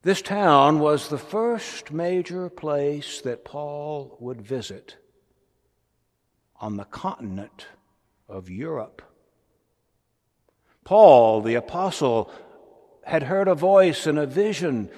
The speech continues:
a voice saying, "Come over here, across the water. Come to Macedonia." Paul was taking the gospel of Jesus Christ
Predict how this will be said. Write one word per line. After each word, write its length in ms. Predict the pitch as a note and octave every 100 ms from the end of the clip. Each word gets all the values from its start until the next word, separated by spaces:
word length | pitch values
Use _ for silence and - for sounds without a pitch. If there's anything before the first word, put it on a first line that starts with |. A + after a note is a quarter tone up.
| -
a 80 | D3
voice 320 | F3 A3 G3+
saying, 520 | - G3 F#3+ F3 D#3 - - - - - _ _ _ _ _ _ _ -
"Come 260 | F3+ A3
over 300 | A#3 B3 A#3
here, 520 | G3 G#3 F#3+ D3 G2+ - - - - - - - _ _ _ _ -
across 500 | C#3 F#3+ G3 F#3 -
the 120 | F#3
water. 540 | F#3+ F3+ E3+ D#3+ F#3+ - _ _ _ _ _ _ _ _ _ -
Come 840 | F#3 G3 F3+ D#3+ C#3+ B2 G#2+ G2+
to 120 | C#3
Macedonia." 1000 | A#2 D3 D3+ - C#3 D#3 D#3+ D3 C3+ G#2 _ _ _ _ _ _ _ _ _ _ _ _ _ _ _ _ _ _ _ _ _ _ _ -
Paul 320 | C3+ C#3 C3+
was 240 | A#2+ A2 -
taking 520 | D#3 F3+ - F#3 E3
the 100 | D#3+
gospel 680 | D3 D3+ C3+ - C#3 C3 B2+
of 100 | G#2
Jesus 500 | C3 C3+ B2+ C3 -
Christ 680 | B2 A#2 A2+ G2+ - -